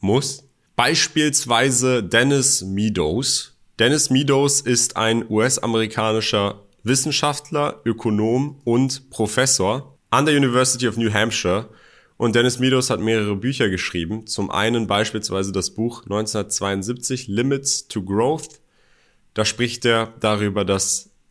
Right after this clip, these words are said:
es Einschränkungen dahingehend gibt, wie viele Menschen auf der Welt leben können, im Zusammenklang mit der Natur.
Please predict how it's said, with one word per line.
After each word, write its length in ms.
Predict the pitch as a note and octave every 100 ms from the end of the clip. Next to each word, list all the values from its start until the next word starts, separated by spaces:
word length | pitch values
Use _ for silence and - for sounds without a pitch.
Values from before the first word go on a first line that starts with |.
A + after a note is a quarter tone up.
| _ _ -
es 480 | F#3 - - - _ _ _ _ -
Einschränkungen 640 | A#2+ D3+ - A2 G#2 G#2 F#2+
dahingehend 500 | G2 G2 F#2 F#2 F2+
gibt, 260 | F#2+ -
wie 40 | -
viele 180 | F#2+
Menschen 360 | F2+ F2+ F#2+ G2
auf 100 | E2
der 140 | F2+ E2+
Welt 160 | E2
leben 320 | F2 G#2 A#2+
können, 320 | - B2+ D3 - -
im 260 | G2+ F#2+ - _
Zusammenklang 1200 | - G2 F#2+ G#2 A2 A#2 _ _ - G#2 G2+ G#2+
mit 160 | G#2 G2+
der 100 | F#2+
Natur. 520 | F2+ - B2 C#3+